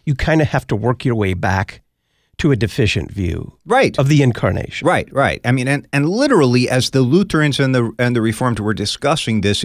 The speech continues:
Speaker 2: it, it began to dawn on the Lutherans, "Wait a minute, wait a minute, wait a minute. We don't even have the same doctrine of the person of Christ going on here, do we?"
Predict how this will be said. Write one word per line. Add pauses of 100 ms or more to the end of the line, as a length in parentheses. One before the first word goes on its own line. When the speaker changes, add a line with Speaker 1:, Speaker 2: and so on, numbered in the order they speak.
Speaker 2:
it,
it
began
to
dawn
on
the
Lutherans,
"Wait
a
minute,
wait
a
minute,
wait
a
minute. (580)
We
don't
even
have
the
same
doctrine
of
the
person
of
Christ
going
on
here,
do
we?"